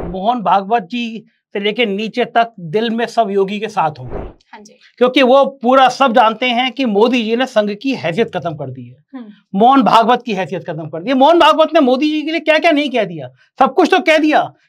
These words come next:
Speaker 1: कि कुछ लोग होते हैं जो भगवान बनने की कोशिश करते हैं, महामानव बनने की कोशिश करते हैं, सारे तीर तो मोदी जी की तरफ से। कौन कहता है कि मैं बायोलॉजिकल नहीं हूँ,
Speaker 2: हम्म।
Speaker 1: मैं एक तरह का मैं अवतार हूँ, मोदी जी कहते हैं। तो मोहन भागवत जिस तरह तीर छोड़ रहे हैं, वो
Speaker 2: हम्म।
Speaker 1: किसी से छुपा है,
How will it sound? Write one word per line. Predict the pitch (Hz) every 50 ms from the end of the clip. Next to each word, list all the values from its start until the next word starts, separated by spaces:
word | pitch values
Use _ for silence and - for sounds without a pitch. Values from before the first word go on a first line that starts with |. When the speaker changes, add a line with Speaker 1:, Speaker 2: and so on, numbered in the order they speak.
| _ _
Speaker 1:
कि | - 254
कुछ | - - 285 277 -
लोग | 269 277 269 254
होते | 262 254 247 254 262
हैं | 262 254 254 254
जो | 262
भगवान | 226 196 175 190 202 226 240 247
बनने | 233 233 240 233
की | 196 220 226
कोशिश | 226 226 214 - 233 214
करते | - 226 208 214 - 214
हैं, | 208 208 202
महामानव | 196 185 185 190 - 226 269 254 240 233 240 233 233
बनने | 202 202 226 220 220 214
की | - 220
कोशिश | - 220 - - 220 202
करते | - 214 175 - -
हैं, | 254 - _ _ _ _ _ -
सारे | 254 240 262 277 269
तीर | 277 - 359 370 370
तो | 403 330
मोदी | 240 247 311 392 403
जी | 392 381
की | 370 320
तरफ | - 294 262 226 -
से। | - 254
कौन | 247 - - 277 277 311 381 392
कहता | - 339 320 285 339
है | 330
कि | 330 330
मैं | 330 320 269
बायोलॉजिकल | 269 262 262 269 269 269 233 269 254 208 262 254
नहीं | 254 247 233 214
हूँ, | 190 147 123 - _ -
Speaker 2:
हम्म। | 240 220 214 208 220
Speaker 1:
मैं | 226 233 233 220 202 202 202 170 - _ _ _ - 269
एक | 262 254
तरह | 285 269 262
का | 262 285
मैं | 262 262 240
अवतार | 214 214 - 240 226 226
हूँ, | 254 240
मोदी | 226 240 262 285 349
जी | 415 370
कहते | 330 349 339 349 370
हैं। | 381 - _ _ _ _ _ _ _ -
तो | -
मोहन | 190 202 208 233 311 381
भागवत | 330 262 262 269 269 339 349
जिस | 269 220 285 285 285
तरह | 311 302 339
तीर | 330 - - 285 311 370 359
छोड़ | - - 269 233 226 220
रहे | 214 208 185 170
हैं, | 147 156 196 247 262 _ _ _ _
वो | 269 269
Speaker 2:
हम्म। | 269
Speaker 1:
किसी | - 311 277 349
से | 370 330
छुपा | - - 254 254 339 349
है, | 349 285 185 139 - _